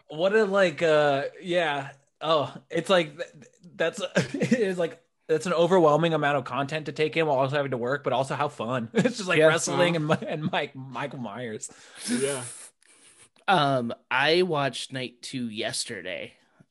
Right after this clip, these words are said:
Speaker 2: and, like, at, like, ten in the morning. No, even earlier.
Speaker 3: Hmm. Whenever
Speaker 2: But
Speaker 3: you, whenever it was, it was exact, literally the exact same time as me on the, because
Speaker 2: <laughs>
Speaker 3: it, like, I, like, backed out and then had to, like,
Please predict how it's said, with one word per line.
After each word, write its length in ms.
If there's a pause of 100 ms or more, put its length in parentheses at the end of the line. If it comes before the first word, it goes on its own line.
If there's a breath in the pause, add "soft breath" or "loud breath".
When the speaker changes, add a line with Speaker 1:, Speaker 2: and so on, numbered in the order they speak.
Speaker 2:
and, 560
like, 360
at, 240
like, 300 (1040)
ten 440
in 160
the 80
morning. 680 (500)
No, 560
even 240
earlier. 440
Speaker 3:
Hmm. 180 (340 loud breath)
Whenever 300
Speaker 2:
But 120
Speaker 3:
you, 200
whenever 360
it 60
was, 240
it 40
was 120
exact, 680
literally 380
the 160
exact 440
same 220
time 240
as 160
me 340
on 180
the, 160
because 500 (200)
Speaker 2:
<laughs> 180
Speaker 3:
it, 200
like, 280
I, 180
like, 340
backed 320
out 160
and 100
then 140
had 220
to, 80
like, 280